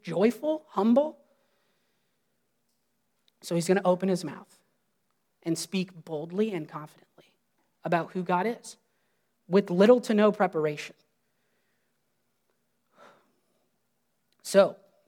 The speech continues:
Peter opens with his introduction. "Truly, I understand that God shows no partiality, but in every nation, anyone who fears him and does what is right is acceptable to him."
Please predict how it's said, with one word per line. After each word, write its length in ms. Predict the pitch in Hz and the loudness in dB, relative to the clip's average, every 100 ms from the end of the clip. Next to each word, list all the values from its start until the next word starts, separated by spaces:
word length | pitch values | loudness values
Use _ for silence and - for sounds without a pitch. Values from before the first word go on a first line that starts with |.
| _ - | _ -6
Peter 320 | 202 214 190 | 2 2 4
opens 340 | 190 202 180 | 2 0 -2
with 200 | 170 175 | -2 -2
his 160 | 180 170 | -2 -4
introduction. 640 | 180 180 180 156 - 143 | -4 -2 -2 -2 -4 -8
"Truly, 360 | - 233 240 220 | 0 4 4 2
I 80 | 175 | 0
understand 600 | 175 180 - 151 156 147 | -2 -4 -6 -8 -8 -10
that 140 | 135 | -4
God 280 | 160 165 175 | 0 0 0
shows 320 | - 151 139 | -4 -10 -10
no 240 | 151 156 170 | -6 -2 -2
partiality, 800 | 165 151 - 151 131 131 131 _ _ _ _ _ _ - | -2 -6 -8 -10 -12 -14 -20 _ _ _ _ _ _ -12
but 100 | 156 | -8
in 120 | 147 | -4
every 240 | 165 180 202 | -2 0 0
nation, 300 | 160 156 156 | -2 -4 -6
anyone 360 | 156 170 160 | -4 -4 -4
who 100 | 151 | -8
fears 380 | 147 180 180 175 | -12 -6 -4 -4
him 180 | 160 156 | -8 -8
and 100 | 151 | -8
does 220 | 156 156 | -8 -8
what 140 | 160 156 | -8 -10
is 120 | 147 | -10
right 240 | 139 139 | -14 -14
is 140 | - 151 | -16 -16
acceptable 640 | 147 - 156 160 156 151 151 | -14 -10 -10 -10 -16 -18 -20
to 120 | - | -20
him." 220 | - | -20